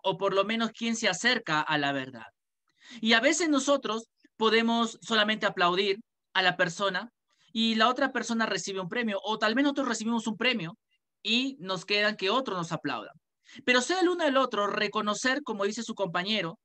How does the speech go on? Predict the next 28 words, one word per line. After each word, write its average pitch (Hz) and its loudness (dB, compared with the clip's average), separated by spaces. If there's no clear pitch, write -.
reconocer 214 2
a 196 2
la 233 2
persona 226 0
triunfadora 202 0
es 196 -2
bueno 196 -4
aplaudirla, 156 0
¿verdad? 165 0
Y 202 0
es 285 2
que 294 2
cuando 214 0
nosotros 269 0
discutimos 214 -4
o 196 -6
cuando 196 0
nosotros 240 -6
tratamos 226 2
de 214 0
poder, 202 2
eh, 180 2
participar 190 0
en 208 -2
eventos 175 -2
o 180 -2
en 175 0
competencias, 220 -2